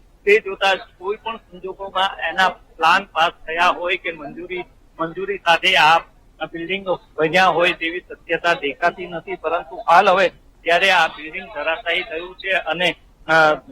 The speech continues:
જે રીતે મેયર અને કલેક્ટર બંનેએ કહ્યું કે હાલની પ્રાયોરિટી,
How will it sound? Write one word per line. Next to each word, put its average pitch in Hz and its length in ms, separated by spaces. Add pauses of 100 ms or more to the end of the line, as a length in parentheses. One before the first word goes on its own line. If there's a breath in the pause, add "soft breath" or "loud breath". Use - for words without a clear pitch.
(220)
જે 180 120
રીતે 185 440 (240)
મેયર 180 380
અને 185 240
કલેક્ટર 175 480
બંનેએ 175 420
કહ્યું 175 240
કે - 120
હાલની 156 420
પ્રાયોરિટી, 165 680